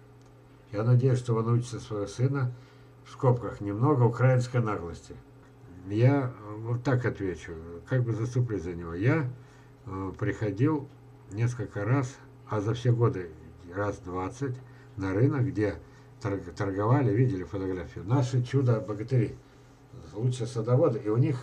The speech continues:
саженцы у двух-трёх ничуть не хуже, чем у Сергея. Стою, разговариваю, подходит человек, я замолкаю. Сколько стоит? Вот там триста, потом через год четыреста, пятьсот. Сейчас где-то на уровне пятьсот, шестьсот.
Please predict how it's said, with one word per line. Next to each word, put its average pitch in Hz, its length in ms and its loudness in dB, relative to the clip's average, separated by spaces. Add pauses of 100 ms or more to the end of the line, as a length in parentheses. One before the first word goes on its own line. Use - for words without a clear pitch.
(160)
саженцы 131 600 -4 (100)
у 98 180 -8
двух-трёх 98 520 -8 (480)
ничуть 156 320 -6
не 131 80 0
хуже, 131 260 0
чем 131 220 -2
у 123 60 2
Сергея. 95 460 -4 (920)
Стою, 117 600 4 (300)
разговариваю, 101 680 0
подходит 120 580 0
человек, 113 400 2
я 107 240 0
замолкаю. 101 680 -6 (680)
Сколько 131 320 2
стоит? 90 460 -2 (800)
Вот 131 140 -2
там 82 240 -6 (320)
триста, 120 380 0
потом 85 380 -12
через 87 240 -10
год 85 220 -10
четыреста, 135 500 -2
пятьсот. - 380 -4 (280)
Сейчас 151 200 0
где-то 120 400 2
на 117 100 -2
уровне 107 260 0
пятьсот, - 360 -8
шестьсот. 147 360 -6